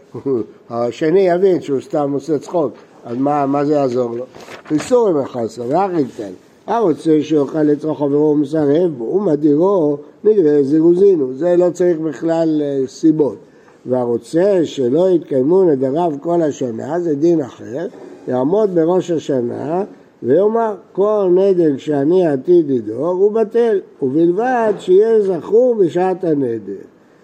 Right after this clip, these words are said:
שואלת הגמרא על הסיפא, מה זה יהיה זכור בשעת הנדר?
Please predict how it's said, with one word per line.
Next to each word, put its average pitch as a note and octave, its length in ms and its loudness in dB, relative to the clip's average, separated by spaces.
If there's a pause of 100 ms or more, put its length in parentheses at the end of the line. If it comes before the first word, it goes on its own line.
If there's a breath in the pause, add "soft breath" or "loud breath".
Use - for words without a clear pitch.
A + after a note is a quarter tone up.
(160 soft breath)
שואלת E3+ 420 0
הגמרא D#3 440 0
על E3+ 100 0
הסיפא, G#3+ 560 0 (100)
מה C3 240 -4
זה F#3 140 2
יהיה G3 160 4
זכור F#3+ 480 0
בשעת F#3+ 380 -4
הנדר? G3+ 460 0